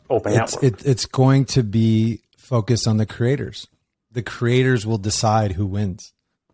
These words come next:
Speaker 2: Where they decide to create content, where they decide to contribute to that network, that's the network that's going to win. I mean, that's, that's how it's always worked. Like, for example,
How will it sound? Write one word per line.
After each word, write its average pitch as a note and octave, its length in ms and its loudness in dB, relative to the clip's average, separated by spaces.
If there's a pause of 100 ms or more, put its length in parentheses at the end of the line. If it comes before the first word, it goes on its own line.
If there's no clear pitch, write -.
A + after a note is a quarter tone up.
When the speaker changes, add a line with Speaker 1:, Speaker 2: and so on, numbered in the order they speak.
Speaker 2:
Where A2+ 180 -2
they A#2+ 180 2
decide B2+ 400 2
to A#2+ 80 -2
create G#2 260 -2
content, D#3 600 -4 (460)
where B2+ 160 0
they A#2+ 180 2
decide A#2+ 720 0
to G#2+ 480 -2
contribute B2 680 -2
to B2+ 100 -2
that A2+ 200 -2
network, C3+ 560 -4
that's A#2+ 240 0
the B2+ 100 -4
network A2+ 360 -2
that's - 160 -8
going G#2 240 -2
to - 120 -8
win. G2+ 340 -2
I F#2 60 -8
mean, G#2 100 -4
that's, A2 240 -2
that's B2 200 0
how B2+ 100 4
it's A2+ 100 -2
always B2 260 0
worked. F2+ 180 -6
Like, G#2 120 -6
for - 80 -2
example, A2+ 440 0